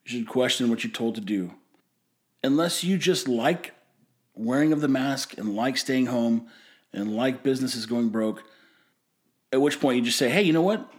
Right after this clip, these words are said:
I like it. I like wearing the mask. I wanna wear the mask." And don't say it's, "Well, it's just to keep people safe," because we don't know.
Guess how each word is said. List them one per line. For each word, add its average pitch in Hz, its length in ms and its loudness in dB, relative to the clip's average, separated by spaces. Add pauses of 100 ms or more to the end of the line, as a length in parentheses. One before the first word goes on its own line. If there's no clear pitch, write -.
(100)
I 135 60 -2
like 240 260 0
it. - 140 0 (240)
I 151 80 0
like 277 220 0
wearing 135 140 6
the 113 60 4
mask. 98 420 -2 (300)
I 139 60 -2
wanna 240 180 2
wear 123 120 4
the 110 80 2
mask." 95 440 -2 (1200)
And 143 140 -2
don't 160 160 4
say 156 240 4
it's, 143 260 2
"Well, 156 200 2
it's 143 140 -2
just 127 180 -4
to 120 60 -4
keep - 260 -6
people - 260 -10
safe," - 580 -6 (720)
because 131 220 -6
we 147 120 2
don't 127 240 4
know. 117 340 0